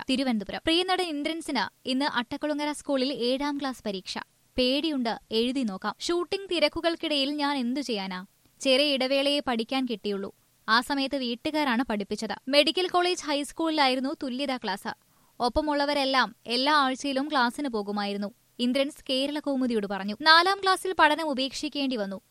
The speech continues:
ജീവിതമാർഗം തേടി തയ്യൽ കടയിൽ അഭയം പ്രാപിക്കുകയായിരുന്നു. അപ്രതീക്ഷിത തിരിവുകൾ നിറഞ്ഞ ജീവിതം ചെന്നു നിന്നത് സിനിമയിലും. അഭിനയത്തിന്റെ വെള്ളി വെളിച്ചത്തിലായെങ്കിലും മുറിഞ്ഞുപോയ പഠനകാലം എന്നും ഒരു നൊമ്പരമായിരുന്നു.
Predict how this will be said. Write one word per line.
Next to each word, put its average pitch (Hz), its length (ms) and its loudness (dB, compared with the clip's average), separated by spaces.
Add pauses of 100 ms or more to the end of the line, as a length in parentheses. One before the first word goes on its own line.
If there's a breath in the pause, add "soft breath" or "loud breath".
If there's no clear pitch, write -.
ജീവിതമാർഗം 269 720 0
തേടി 269 320 0
തയ്യൽ 254 340 0
കടയിൽ 285 280 0
അഭയം 247 280 0 (240)
പ്രാപിക്കുകയായിരുന്നു. 226 880 0 (180)
അപ്രതീക്ഷിത 339 680 2
തിരിവുകൾ 302 440 0
നിറഞ്ഞ 294 260 -2
ജീവിതം 269 460 -2
ചെന്നു 269 240 -2
നിന്നത് 247 380 0
സിനിമയിലും. 220 540 -4
അഭിനയത്തിന്റെ 277 580 2
വെള്ളി 262 280 0
വെളിച്ചത്തിലായെങ്കിലും 262 960 0
മുറിഞ്ഞുപോയ 320 560 4
പഠനകാലം 285 680 4
എന്നും 269 280 0
ഒരു 277 140 2
നൊമ്പരമായിരുന്നു. 220 720 -2